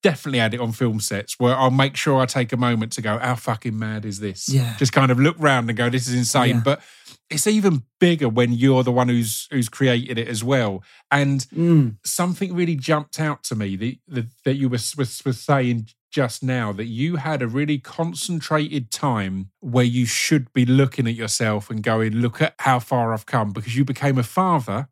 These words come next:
Speaker 1: And then that same week, you're around the family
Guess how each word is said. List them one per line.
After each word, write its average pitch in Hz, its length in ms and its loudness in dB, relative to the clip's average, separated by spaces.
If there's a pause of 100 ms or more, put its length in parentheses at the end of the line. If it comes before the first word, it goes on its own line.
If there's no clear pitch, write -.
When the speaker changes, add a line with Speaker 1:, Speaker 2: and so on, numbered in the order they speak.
(400)
Speaker 1:
And 131 160 4
then 139 160 4
that 135 180 0
same 139 400 0
week, 135 560 0 (160)
you're 127 460 0
around 160 500 0
the 156 80 0
family 127 640 -4